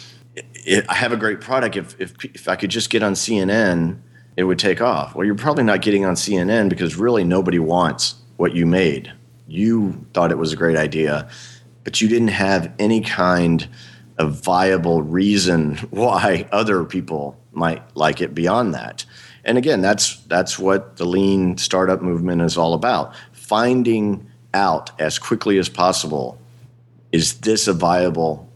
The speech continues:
idea? Is this a viable product? And, you know, a-, a-, according to the way we've done it and a, a way a lot of other people have done it, the way to begin that process is to serve a market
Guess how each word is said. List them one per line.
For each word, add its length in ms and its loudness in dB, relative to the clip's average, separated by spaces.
idea? 500 0
Is 180 0
this 180 0
a 40 4
viable 440 2
product? 520 -2
And, 420 2
you 120 2
know, 240 0
a-, 240 0
a-, 240 0
according 360 -2
to 60 0
the 120 -2
way 140 0
we've 240 -4
done 200 -2
it 120 -2
and 80 -6
a, 220 -6
a 40 -6
way 220 0
a 80 -2
lot 260 0
of 60 2
other 180 0
people 220 0
have 100 -6
done 160 2
it, 200 0
the 140 0
way 640 0
to 120 -2
begin 520 0
that 220 2
process 800 0
is 140 -4
to 120 -6
serve 340 2
a 60 2
market 540 2